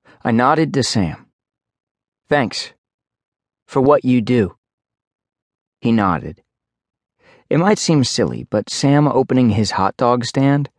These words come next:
was one of the most important events this city had seen in ten years. Some of us fought back with guns and assassinations. Others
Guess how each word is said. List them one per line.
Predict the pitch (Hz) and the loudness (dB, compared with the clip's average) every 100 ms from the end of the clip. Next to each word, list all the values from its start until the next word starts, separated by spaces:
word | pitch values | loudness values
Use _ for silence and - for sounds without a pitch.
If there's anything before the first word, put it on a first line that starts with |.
| _ _ - | _ _ -4
was | 117 | -2
one | 131 | 0
of | 127 | 0
the | 110 | 2
most | 117 139 - | 2 0 0
important | 113 - 143 147 143 | -2 -2 -4 -2 -2
events | 113 131 123 | 0 -2 -2
this | - 120 | -4 -4
city | - 127 131 | -2 -2 0
had | 113 110 | 0 -2
seen | - - 123 120 | -4 -2 0 2
in | 101 | 0
ten | - 127 131 | -2 0 2
years. | 113 117 110 82 - - _ _ _ _ _ _ _ _ _ - - | 4 2 2 -2 -8 -20 _ _ _ _ _ _ _ _ _ -20 -16
Some | - 170 175 | -4 0 2
of | 139 | 2
us | 123 - | 0 -2
fought | - 123 110 110 | -4 0 0 0
back | 107 104 - | -2 -2 -4
with | 95 - | -8 -4
guns | 107 101 90 85 - | -2 0 -2 -4 -8
and | 107 95 | -4 -4
assassinations. | 92 117 110 104 101 98 - 107 - - _ _ _ - - | -2 -2 -2 -2 -2 -2 -4 -10 -16 -20 _ _ _ -20 -4
Others | - 113 123 127 - | 0 2 0 0 -6